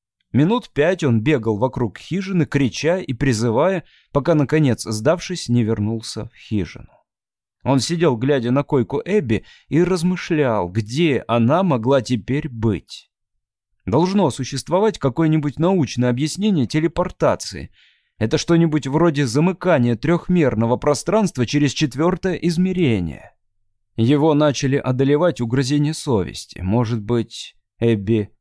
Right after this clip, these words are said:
погибла? Или находится в четвертом измерении, как в ловушке, не в силах оттуда выбраться?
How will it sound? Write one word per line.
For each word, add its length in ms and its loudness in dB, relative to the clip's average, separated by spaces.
погибла? 720 -2
Или 240 2
находится 580 2
в 60 -10
четвертом 560 0
измерении, 480 2
как 220 -2
в 60 -4
ловушке, 580 2
не 120 4
в 60 -2
силах 480 0
оттуда 400 0
выбраться? 720 -2